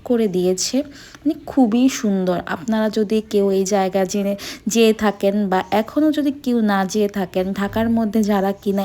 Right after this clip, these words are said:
এরকম সুন্দর একটা জায়গা আছে এখনও কেউ যান নাই,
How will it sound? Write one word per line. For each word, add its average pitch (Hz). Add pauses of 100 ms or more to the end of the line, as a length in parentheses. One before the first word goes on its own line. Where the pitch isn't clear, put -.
এরকম 202
সুন্দর 233
একটা 226
জায়গা 196 (580)
আছে 240
এখনও 240 (100)
কেউ 254 (160)
যান 190
নাই, 196